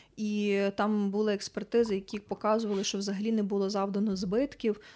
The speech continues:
Ну, я не буду зараз претендувати на якусь істину в тому, що я говорю, тому що я, знову ж таки, знайомилась з цим доволі оглядово. І ну, не вникала в сам процес, але мені було цікаво все ж таки почитати більше, е,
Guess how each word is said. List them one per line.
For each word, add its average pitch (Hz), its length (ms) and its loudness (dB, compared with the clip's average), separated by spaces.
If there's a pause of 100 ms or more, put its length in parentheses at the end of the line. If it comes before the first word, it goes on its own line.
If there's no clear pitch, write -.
Ну, 233 160 2
я 226 140 0
не 240 100 0
буду 220 240 -4
зараз 190 280 -2
претендувати 196 680 -4
на 185 100 0
якусь 190 540 -6
істину 190 400 -6
в 185 40 -10
тому, 196 280 0
що - 160 -8
я 190 120 -2
говорю, 233 400 0
тому 208 240 -4
що - 140 -8
я, 208 400 -2
знову 202 180 -4
ж - 80 -12
таки, - 260 -8 (480)
знайомилась 208 680 0
з - 60 -8
цим 208 260 0
доволі 202 360 -2
оглядово. 190 760 -2 (180)
І - 320 -10 (240)
ну, 226 120 -4 (140)
не 214 160 0
вникала 214 500 0
в 185 100 -6
сам 202 220 0
процес, 285 480 -2
але 233 120 0
мені 233 240 0
було 220 460 2
цікаво 208 800 -4
все 196 180 -6
ж - 120 -8
таки 214 200 -8
почитати 208 580 -6
більше, 233 440 -2
е, 233 60 -2